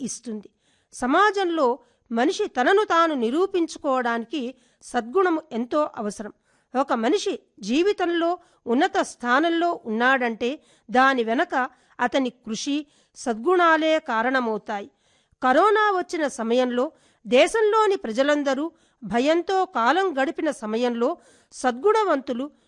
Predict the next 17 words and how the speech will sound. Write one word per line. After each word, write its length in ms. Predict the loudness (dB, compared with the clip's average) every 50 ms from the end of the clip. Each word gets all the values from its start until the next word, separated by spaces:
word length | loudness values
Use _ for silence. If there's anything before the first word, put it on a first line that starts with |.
| _ -20 -12
ధైర్యంతో 760 | -4 0 0 0 2 2 2 2 0 0 -2 -2 -2 -4 -6 _ _ _ _ _ -2
తోటి 340 | 0 2 2 2 0 -2 -4
వారికి 580 | -2 0 0 0 0 -2 -4 -8 -10 -10 -10 _ _ _ _ -20
సహాయపడడం 880 | -16 -14 -6 0 2 2 2 2 0 -2 -2 -4 -4 -2 -4 -6 -6 -8 _ _ _ -4
మన 160 | -2 -2 -2 -2
అందరికీ 680 | -4 -4 -2 -2 0 2 0 -2 -2 -8 -8 -8 -8
తెలిసిందే. 600 | -8 -8 -10 -10 -10 -10 -8 -8 -8 -8 -10 -14 _ _ _ _ _ _ _ _ _
సద్గుణవంతులు 1000 | -8 -2 -2 -2 0 4 4 4 6 6 4 2 0 0 -2 -4 -4 -4 -6 -8 -10 _ _ _ _ -12
జీవితంలో 760 | -6 0 2 2 2 2 0 -2 -2 -2 0 -2 -2 -2 -4 _ _ _ _ -16 -6
దేనినైనా 760 | 0 0 2 4 4 2 2 4 2 2 2 0 0 0 0
ధైర్యంతో 720 | -2 -4 -2 -2 -2 0 0 -2 -2 -2 0 -2 -2 -2
సాధిస్తారు. 760 | -2 -4 -6 -6 -6 -6 -8 -10 -10 -10 -8 -8 -8 -10 -14 _ _ _ _ _ _ -8
అందుకే 520 | -2 -2 0 0 -2 -4 -6 -6 -6 -6 -8 _ _ _ _ _ _ _ -6
ప్రతి 380 | 0 0 0 2 2 2 2 2
మనిషి 500 | 2 0 0 -2 -2 -4 -4 -4 -6 -6 _ _ _ _ -6
ఇటువంటి 480 | -6 -4 -2 0 0 0 0 -2 -6 -8
సద్గుణాలతో 880 | -8 -8 -10 -6 -4 -2 2 2 4 2 2 0 -2 -2 -4 -4 -4